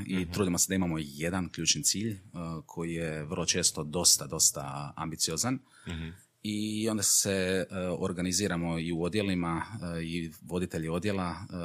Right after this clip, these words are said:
Speaker 1: osmisle način na koji će oni pridonijeti postizanju tog cilja i onda se to, e, spušta zapravo prema dolje, prema svakom zaposleniku i ono što se ja trudim je da je svakom zaposleniku u firmi jasno, e,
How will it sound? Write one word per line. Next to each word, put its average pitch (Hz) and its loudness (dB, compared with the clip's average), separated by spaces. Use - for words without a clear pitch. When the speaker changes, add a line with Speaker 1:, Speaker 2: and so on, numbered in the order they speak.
Speaker 1:
osmisle 92 4
način 92 4
na 87 0
koji 90 -2
će - 2
oni 87 -2
pridonijeti 85 -2
postizanju 80 0
tog 85 -4
cilja 95 2
i 101 0
onda 98 2
se - 6
to, 90 4
e, - -12
spušta - 2
zapravo 78 -4
prema 78 -4
dolje, 87 -2
prema 76 -6
svakom 76 0
zaposleniku 87 0
i 95 2
ono 98 2
što - 6
se - 6
ja 92 2
trudim 101 0
je 90 2
da 87 0
je 85 4
svakom 98 2
zaposleniku 92 0
u 90 0
firmi 92 2
jasno, 87 6
e, - -16